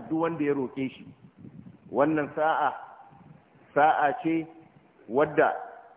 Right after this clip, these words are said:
hadisai daga Annabi sallallahu alaihi wasallam sun zo da suke ishara ya zuwa ga ɗayan lokuta guda biyu. Lokaci na farko shine daga sallar la'asar na ranar Juma'a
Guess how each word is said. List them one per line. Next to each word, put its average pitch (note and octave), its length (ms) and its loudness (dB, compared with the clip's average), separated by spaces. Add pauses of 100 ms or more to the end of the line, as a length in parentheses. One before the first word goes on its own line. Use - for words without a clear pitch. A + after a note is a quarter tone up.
(140)
hadisai B2 520 -2
daga B2+ 220 -4
Annabi C#3+ 320 -4
sallallahu D3 580 -4
alaihi C#3 320 -6
wasallam D#3 480 -2 (560)
sun D#3+ 220 0
zo E3 140 2
da D3+ 100 -4
suke D3+ 340 -6
ishara D#3 460 2
ya B2+ 140 0
zuwa C#3+ 200 0
ga A#2 120 -6
ɗayan D3+ 340 -2
lokuta D3+ 400 -6
guda A#2 280 -6
biyu. A#2+ 200 -8 (760)
Lokaci D3+ 440 0
na D3+ 80 0
farko E3+ 480 -2 (500)
shine D3+ 280 -4
daga C3+ 260 -4
sallar E3 260 -2
la'asar D3+ 540 -4 (120)
na B2+ 120 2
ranar D3+ 420 2
Juma'a D#3 380 -4